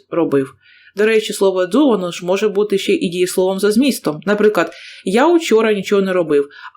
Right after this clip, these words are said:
I didn't do anything yesterday. Учора я нічого не робив. Вправа шоста. Необхідно написати другу форму цих слів, використовуючи отой, м, перелік неправильних дієслів, який ми тільки що дивилися на сторінці дев'яносто шостій. Просто виписати їх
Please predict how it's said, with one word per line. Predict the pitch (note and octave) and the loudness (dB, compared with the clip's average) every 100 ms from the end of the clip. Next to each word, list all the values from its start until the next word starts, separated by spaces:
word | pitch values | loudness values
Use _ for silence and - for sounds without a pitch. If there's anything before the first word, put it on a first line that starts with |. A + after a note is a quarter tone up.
| A3 | 0
I | G#3 F3+ D3+ C#3+ | 2 0 -4 -4
didn't | F#3+ E3+ B3+ D#4 - A#3 | -2 2 2 0 0 2
do | C4+ D4+ D#4 _ _ - | 4 4 0 _ _ -2
anything | F#3+ F3+ G3 - A3+ F#3+ D#3+ | 0 0 -2 0 0 2 0
yesterday. | C3 - C#3 C3+ C3+ | -2 -4 -2 -2 -4
Учора | E3+ D#3+ G#3+ C4+ | -8 -2 2 2
я | G#3+ | 2
нічого | D#3 D3 F3+ F3+ D#3 | -4 -4 -2 -2 -4
не | D3 | -6
робив. | C#3+ - - _ - - - - | -6 -6 -8 _ -20 -20 -20 -4
Вправа | - F#4 C#4 | 0 2 2
шоста. | B3+ G#3+ - | 2 0 -2
Необхідно | F#3+ G3 - G3+ F#3 | -4 -6 -4 -2 -2
написати | F#3 G3 G#3 F#3 E3+ | -2 -2 0 -2 0
другу | F#3+ F3 | 0 -2
форму | - G#3 F3+ E3+ | 0 0 0 -4
цих | - D#3 | -4 -4
слів, | - C#3 C3+ - - - - - | -2 -2 -4 -8 -20 -20 -14 -6
використовуючи | F3 F#3+ G3 D4 C#4 A#3 G#3+ - G3 F3+ - | -2 0 0 0 2 2 0 2 0 0 -4
отой, | - G3 F#3+ F3+ D#3+ - | -2 0 2 2 0 -6
м, | E3 D#3+ D#3+ - | -12 -10 -14 -2
перелік | F#3+ F#3 E3+ D#3+ | 0 2 0 -2
неправильних | F3 E3+ E3+ E3+ F3 | -4 -2 0 -2 -4
дієслів, | F#3+ A3 - E4+ C4 | -2 -2 0 2 2
який | G#3 G3 | 2 -2
ми | F3 | -2
тільки | A#3+ A#3+ | -4 -4
що | - G#3 | -2 -2
дивилися | G3 G3 F#3+ F#3+ | 0 0 0 -2
на | E3+ | -12
сторінці | - F#3+ G3 E3+ | -4 -2 0 -2
дев'яносто | E3 E3 D#3+ D#3+ | -4 -6 -8 -6
шостій. | - C#3+ - - | -4 -6 -6 -6
Просто | - - F#3 | -2 0 0
виписати | D#3 C#3+ C#3+ C#3 - | -4 -4 -8 -8 -8
їх | - - | -10 -12